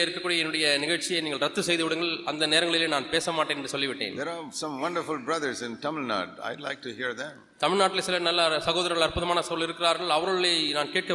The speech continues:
Speaker 1: விரும்புகிறேன்.
Speaker 2: And you heard two of them this morning.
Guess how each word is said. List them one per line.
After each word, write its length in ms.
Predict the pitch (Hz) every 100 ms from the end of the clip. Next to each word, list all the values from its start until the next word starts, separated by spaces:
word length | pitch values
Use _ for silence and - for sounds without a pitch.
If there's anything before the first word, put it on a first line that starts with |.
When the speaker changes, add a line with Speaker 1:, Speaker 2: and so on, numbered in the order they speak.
| 160
Speaker 1:
விரும்புகிறேன். 400 | 165 143 113 95 - - _ _ _ _ _ _ _ _ _ _ _ _ _ -
Speaker 2:
And 100 | 110 113
you 60 | 113
heard 140 | 143 95 -
two 100 | 127
of 40 | 110
them 100 | 107 101 101
this 100 | - 104
morning. 260 | 139 76